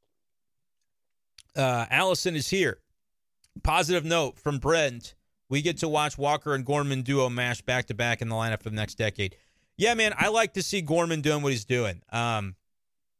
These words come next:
will they ever let him bat against lefties? I don't know, but I like to see him doing what he's doing.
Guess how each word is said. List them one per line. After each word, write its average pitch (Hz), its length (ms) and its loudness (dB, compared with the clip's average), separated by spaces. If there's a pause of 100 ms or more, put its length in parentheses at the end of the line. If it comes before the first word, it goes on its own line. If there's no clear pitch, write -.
(220)
will 185 200 4
they 214 120 2
ever 202 140 2
let 185 160 4
him 175 100 -2
bat 170 180 2
against 156 260 -4
lefties? 165 320 0 (100)
I 143 120 2
don't 151 140 2
know, 135 280 2 (220)
but 139 100 0
I 139 60 0
like 160 260 2
to 185 80 0
see 175 280 0
him 160 140 0
doing 147 220 0
what 143 100 -2
he's 123 140 -2
doing. 131 340 0